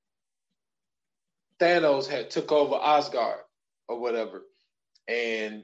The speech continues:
he killed Loki. He was about to kill, um, Thor, but they was able to distract him into where they didn't kill him or whatever, whatnot. So they sent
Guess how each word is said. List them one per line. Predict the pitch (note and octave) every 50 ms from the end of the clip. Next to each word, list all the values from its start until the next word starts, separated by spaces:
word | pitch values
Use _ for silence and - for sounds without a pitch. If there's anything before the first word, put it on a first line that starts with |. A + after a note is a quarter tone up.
| _ _
he | _ - - C#3 C3+ C3 B2+ B2+ B2+ A#2+ A#2 A2 - _ _ _ -
killed | - F#3+ F3 E3+ E3+ D3 D#3
Loki. | E3 D#3+ D#3+ D3+ D3 D#3 E3 D#3+ D#3 D3+ D3+ - _ _ _ _ _ _ _ _ _
He | _ C#3+
was | C3+ C3 A#2 -
about | A2+ A2 D3+ D#3 D#3 D3 -
to | - -
kill, | - - E3+ D#3 D#3 D#3 D3+ D3+ D3 C#3+ - -
um, | A#2+ B2 B2 A#2+ A#2 A#2 A2+ A2 G#2 G2+ G2+ G2+ - _ _ _ _ _ _ _ _ _ _ _ _ _ _ _ _ _ _ _ _ _ _ _ _
Thor, | F3 F3 F3 F3 E3 E3 D#3+ E3 E3 E3 - - - _ _ _ _ _ _ _ A#2
but | B2+ C3 B2 B2
they | C#3 D3
was | D3 D3 C#3+ C#3 D3
able | C#3+ D3 C#3+ C#3 C3
to | - - D3 C3+ B2+ A#2+ B2 - _
distract | F3+ - - - E3 D3+ D3 C#3+ - D3+
him | D3 C#3+ C#3+ C#3+
into | B2 B2 A#2+ - D3
where | B2+ C3+ C3
they | C3 C3
didn't | C3+ C3+ C3 C3 -
kill | - - E3 D3
him | C#3 C3 B2
or | A#2+ B2
whatever, | B2 B2 B2 A#2 G#2+ A#2
whatnot. | A2+ A2 A2+ A2 A2 A#2 A#2 A2 - - _ _ _ _ _ _ _
So | - - - D#3 C#3+ C#3 C#3
they | B2 A#2 A2
sent | - - - F#3+ G3 - F#3+